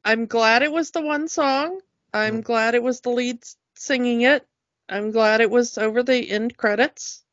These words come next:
Speaker 1: So that was a bonus.
Speaker 2: Mm-hmm.
Speaker 1: Didn't interrupt the flow of the movie, so definitely bonus points for that.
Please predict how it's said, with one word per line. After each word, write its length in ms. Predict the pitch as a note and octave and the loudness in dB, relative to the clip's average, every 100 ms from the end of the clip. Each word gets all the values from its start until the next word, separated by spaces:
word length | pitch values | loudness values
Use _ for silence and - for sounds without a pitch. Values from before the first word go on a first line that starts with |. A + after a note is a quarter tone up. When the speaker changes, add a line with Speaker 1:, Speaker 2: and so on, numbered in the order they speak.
| _ | _
Speaker 1:
So 280 | - - G#3 | -8 0 2
that 140 | G#3 G3+ | 2 0
was 200 | A#3 A3+ | 0 0
a 160 | A3 - | -2 -2
bonus. 520 | G#3 G3+ G#3 C4+ - _ _ _ - | -2 0 -2 -6 -10 _ _ _ -20
Speaker 2:
Mm-hmm. 200 | A2 A2+ - _ _ _ _ _ _ _ A#3 - | -18 -18 -20 _ _ _ _ _ _ _ -6 4
Speaker 1:
Didn't 500 | B3 A3 A#3+ A3 - - G#3 G3+ - | 6 6 -2 -6 -12 -20 -20 -12 2
interrupt 640 | A#3+ A#3+ A3+ A3 G#3+ - | 4 4 0 -4 -6 -10
the 100 | A3+ | -10
flow 280 | G#3+ A3 G#3 | -6 -4 -4
of 80 | G3 | -4
the 60 | |
movie, 380 | G3 F#3 F3+ G#3 | -6 -6 -6 -8
so 320 | A#3 A3+ G3+ | -6 -2 -2
definitely 540 | G3 G#3+ G#3 G#3+ G3 F#3+ | 0 -4 -4 -8 -6 -6
bonus 380 | F3+ G3 F#3+ - | -4 -2 -4 -6
points 280 | G3+ F#3+ | -8 -8
for 140 | - F#3 | -6 -2
that. 320 | F3+ F#3 | -2 -2